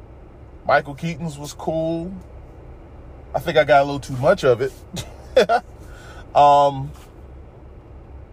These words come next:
but there's a lot of stuff that goes on in this film. I will not say anything else.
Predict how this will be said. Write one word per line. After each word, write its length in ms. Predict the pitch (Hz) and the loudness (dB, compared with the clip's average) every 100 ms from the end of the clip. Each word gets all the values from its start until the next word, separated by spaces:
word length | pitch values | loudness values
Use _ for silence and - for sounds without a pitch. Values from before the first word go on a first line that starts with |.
| - - - - - - - - - - - - - - 120 | -20 -18 -20 -20 -20 -20 -20 -20 -20 -20 -20 -20 -20 -8 2
but 320 | 139 139 - - - - - - - - - - - - - - - - - - - - - - - - | 4 4 2 -6 -20 -20 -20 -20 -20 -20 -20 -20 -20 -20 -20 -20 -20 -20 -20 -20 -20 -20 -20 -20 -20 -16
there's 140 | 143 | -4
a 40 | 151 | 2
lot 260 | 170 170 | 4 4
of 40 | 165 | 2
stuff 240 | 156 127 | 0 0
that 140 | 123 | -2
goes 220 | 107 117 110 | -8 -8 -8
on 180 | 104 | -10
in 40 | 98 | -10
this 120 | 90 | -14
film. 260 | - 87 90 - - - - | -14 -14 -14 -18 -20 -18 -2
I 140 | 123 | 0
will 240 | 127 139 135 | 0 -2 0
not 380 | 143 160 160 | 4 4 2
say 260 | - 160 147 | -2 -8 -8
anything 480 | 143 139 123 117 117 | -8 -8 -10 -10 -2
else. 600 | 147 180 208 - - - | 4 6 4 -2 -14 -20